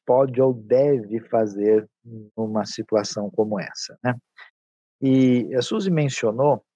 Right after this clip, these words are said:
e acho que a gente pode até levantar algumas coisas assim, e talvez nem todo mundo saiba disso, né? A gente imagina que aquilo que aparece na Bíblia, por exemplo, é, a Bíblia fala que é muito importante o capacete da salvação.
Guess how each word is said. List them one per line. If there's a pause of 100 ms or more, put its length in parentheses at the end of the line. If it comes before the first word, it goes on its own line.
e
acho
que
a
gente
pode
até
levantar
algumas
coisas
assim, (500)
e
talvez (680)
nem
todo
mundo
saiba
disso,
né? (720)
A
gente
imagina (300)
que
aquilo
que
aparece
na
Bíblia,
por
exemplo, (540)
é, (540)
a
Bíblia
fala
que
é
muito
importante
o
capacete
da
salvação.